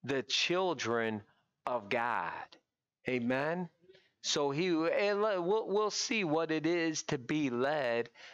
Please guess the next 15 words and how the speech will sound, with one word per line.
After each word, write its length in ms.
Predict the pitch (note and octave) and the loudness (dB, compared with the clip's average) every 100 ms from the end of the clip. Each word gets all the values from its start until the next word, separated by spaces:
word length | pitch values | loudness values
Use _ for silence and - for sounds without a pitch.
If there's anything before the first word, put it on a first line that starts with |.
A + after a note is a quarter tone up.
| - - | -16 -6
by 220 | C#3 C3 | -2 0
the 140 | B2 | 0
Spirit. 760 | A2+ - - D#3 C#3+ G2+ F2 - | -2 -2 -2 0 0 0 -2 -4
Praise 320 | - C3 B2+ A#2 | -2 0 0 0
God. 260 | D3 D3+ - - - | -2 -2 -6 -14 -2
We're 120 | D3+ | 2
gonna 260 | F3+ G#3 E3+ | 2 2 2
go 240 | F3 F3+ | 0 0
more 480 | C#3 C#3+ F#3 F3+ D#3 | 0 0 2 2 2
into 220 | D3 C#3 | 0 0
Galatians, 840 | A#2 B2 B2+ D#3 F3+ - B2 A#2+ A2+ | 0 0 2 0 -2 0 0 0 -2
but 140 | - | -2
I 120 | C3 B2+ | -2 -2
just 260 | C#3+ B2+ | -4 -2
wanna 360 | D3+ C#3+ B2 | 0 2 0